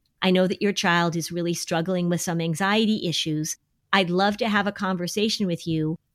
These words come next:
about how we can teach your child the skills that they need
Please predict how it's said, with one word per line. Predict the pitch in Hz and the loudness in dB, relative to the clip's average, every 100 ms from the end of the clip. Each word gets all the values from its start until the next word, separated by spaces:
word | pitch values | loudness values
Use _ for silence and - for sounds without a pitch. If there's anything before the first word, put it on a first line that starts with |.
| _ - | _ -2
about | 180 175 175 - | 2 4 4 0
how | - - 214 202 202 214 | -6 -2 4 6 6 4
we | 202 202 196 185 | 2 2 0 -2
can | - 202 185 180 170 170 - | -6 -2 0 0 0 -2 -2
teach | - 269 277 - | 0 2 2 2
your | 240 226 | 2 0
child | 208 - 180 175 175 180 156 | 0 2 4 4 2 0 0
the | |
skills | 165 - - 202 196 180 | -4 -4 0 0 0 0
that | 180 - | -4 -2
they | 165 | 0
need | 160 233 254 185 185 202 | 2 2 2 2 0 -4